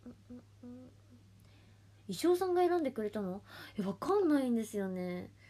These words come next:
衣装さんが選んだのかな？でもみんなで話し合って多分決めたんだと思うんですけど。そう。なんか、多分衣装さんだけじゃなくて、こ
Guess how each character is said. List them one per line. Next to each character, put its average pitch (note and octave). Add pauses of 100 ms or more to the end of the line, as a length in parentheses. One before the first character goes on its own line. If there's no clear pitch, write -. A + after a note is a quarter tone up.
(640)
衣 G4
装 G4+
さ G4+
ん G4
が F#4+
選 D#4 (120)
ん C4
だ G#3+
の F#3+
か F#3
な？ -
で D4
も C4+
み A3+
ん E4
な G#4+
で G4
話 C4+
し C#4
合 C4
っ -
て A3+
多 A3
分 G3
決 A3
め G#3+
た A#3
ん G#3+
だ F#3+
と F#3+
思 F#3
う -
ん -
で F3
す -
け F#3
ど。 F#3 (1040)
そ G3+ (340)
う。 -
な A#3+
ん A#3
か、 F3+ (1000)
多 -
分 A3+
衣 -
装 E4
さ E4
ん D#4+
だ D#4
け E4
じ C#4+
ゃ C#4
な C#4
く C4+
て、 D4 (760)
こ G3+